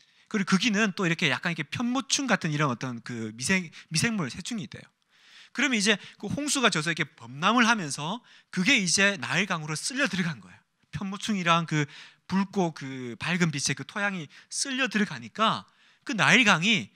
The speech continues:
이제 상태가, 생태계가 이제 혼란스러워진 거예요. 교란된 거예요. 그래서 이제 나일강이 핏빛으로 바뀐 거예요.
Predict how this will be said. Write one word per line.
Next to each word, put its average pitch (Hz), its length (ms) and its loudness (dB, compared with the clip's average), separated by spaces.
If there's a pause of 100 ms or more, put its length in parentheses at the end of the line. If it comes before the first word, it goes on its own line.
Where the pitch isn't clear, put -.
(140)
이제 175 300 0 (260)
상태가, 151 720 -2 (160)
생태계가 196 580 -2
이제 127 340 -4 (560)
혼란스러워진 233 640 0
거예요. 104 220 -14
교란된 180 440 4
거예요. - 240 -16 (1500)
그래서 285 280 8
이제 208 360 6 (680)
나일강이 156 440 4 (120)
핏빛으로 226 520 -4
바뀐 - 320 -12
거예요. - 100 -20